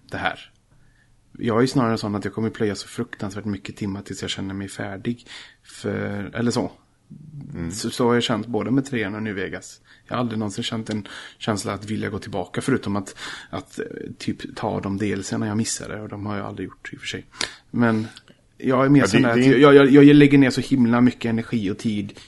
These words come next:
Speaker 1: i min första genomspelning. Och sen tittar jag oftast inte tillbaka. Så.
Speaker 2: Det är ju inte så att jag kommer att starta om spelet, eh,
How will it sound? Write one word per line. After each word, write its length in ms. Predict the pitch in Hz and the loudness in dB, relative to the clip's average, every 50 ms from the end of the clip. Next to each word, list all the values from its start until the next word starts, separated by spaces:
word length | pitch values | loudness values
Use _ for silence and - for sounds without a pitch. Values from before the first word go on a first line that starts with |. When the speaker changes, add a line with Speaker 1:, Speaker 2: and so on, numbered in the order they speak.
| _ _ _ - | _ _ _ -6
Speaker 1:
i 80 | 117 | -4
min 120 | 113 107 101 | -4 -2 -2
första 500 | 113 113 - - - - 98 95 92 - - _ - - - | -2 -4 -4 -4 -6 -6 -6 -6 -6 -8 -12 _ -18 -14 -12
genomspelning. 800 | 107 107 104 98 95 95 - - - 90 92 104 113 110 107 - _ _ _ _ _ _ _ | -10 -8 -8 -8 -8 -10 -10 -10 -10 -8 -6 -6 -6 -6 -8 -10 _ _ _ _ _ _ _
Och 120 | - 101 | -12 -8
sen 400 | - 101 101 95 - 104 107 107 - - - - - - | -6 -6 -6 -6 -6 -10 -12 -12 -14 -16 -16 -16 -16 -16
tittar 240 | - - - - 107 | -16 -12 -8 -6 -6
jag 40 | 101 | -6
oftast 240 | 101 - 98 95 - | -6 -6 -10 -10 -10
inte 180 | 104 - - | -12 -14 -12
tillbaka. 540 | - 101 95 98 - - - _ - - 143 - _ _ _ _ _ _ | -10 -10 -8 -8 -8 -10 -12 _ -16 -16 -16 -16 _ _ _ _ _ _
Så. 180 | - - - - - _ _ _ _ - | -20 -20 -20 -20 -20 _ _ _ _ -12
Speaker 2:
Det 140 | 92 92 | -6 -4
är 40 | 101 | -2
ju 60 | 107 113 | 0 0
inte 160 | 113 - 101 | -2 -4 -8
så 160 | - - 131 | -6 -4 -4
att 100 | 117 117 | -4 -4
jag 120 | 95 90 - | -4 -8 -8
kommer 280 | - 92 82 82 82 | -6 -8 -6 -6 -6
att 60 | 80 | -8
starta 500 | - - - - 90 87 82 - - 92 90 - | -10 -10 -8 -4 -4 -4 -4 -6 -6 -6 -6 -4
om 360 | - 101 104 107 110 110 113 113 | -6 -6 -6 -6 -6 -6 -8 -8
spelet, 880 | - - - 110 92 80 73 71 73 76 - - _ - - - - _ - | -12 -12 -8 -6 -4 -4 -4 -4 -6 -8 -8 -10 _ -20 -20 -20 -20 _ -12
eh, 440 | 71 76 73 71 69 69 67 64 | -10 -8 -8 -8 -8 -10 -10 -12